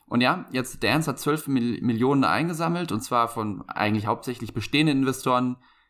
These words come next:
H V Capital, ja, Holzbring Ventures, äh, Euraseo und Blue Yard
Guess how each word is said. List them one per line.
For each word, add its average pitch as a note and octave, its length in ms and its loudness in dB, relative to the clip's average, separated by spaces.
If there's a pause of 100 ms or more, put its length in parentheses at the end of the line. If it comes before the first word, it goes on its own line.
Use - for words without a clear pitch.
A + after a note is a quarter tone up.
H - 220 0
V C#3+ 120 -2
Capital, C3 600 -2 (220)
ja, B2 340 0
Holzbring A2+ 380 -4
Ventures, A#2+ 560 -2 (260)
äh, G#2 180 0
Euraseo A#2+ 800 2
und G2+ 220 0
Blue E3 180 2
Yard D3 360 2